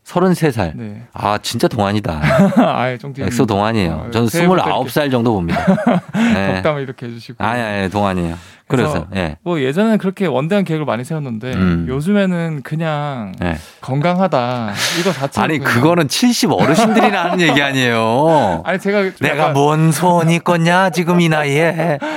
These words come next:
Speaker 2: 많이 느낀 게 특히
Speaker 1: 네.
Speaker 2: 뭐 되게 뭐 재벌의 막 칠십 대, 팔십 대 총수들 이런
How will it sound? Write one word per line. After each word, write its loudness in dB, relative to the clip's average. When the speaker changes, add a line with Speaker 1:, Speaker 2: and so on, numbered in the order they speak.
Speaker 2:
많이 2
느낀 0
게 0
특히 2
Speaker 1:
네. 2
Speaker 2:
뭐 2
되게 -4
뭐 -8
재벌의 -2
막 -6
칠십 -2
대, -4
팔십 -6
대 -8
총수들 -2
이런 -4